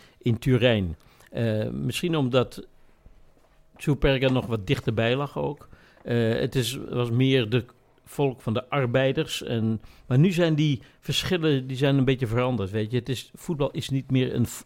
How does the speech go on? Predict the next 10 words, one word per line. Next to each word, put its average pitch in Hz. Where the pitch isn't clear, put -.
echte -
volkssport. -
Het 107
is -
van 117
alles 131
en 123
iedereen. 117
En 113
de, 123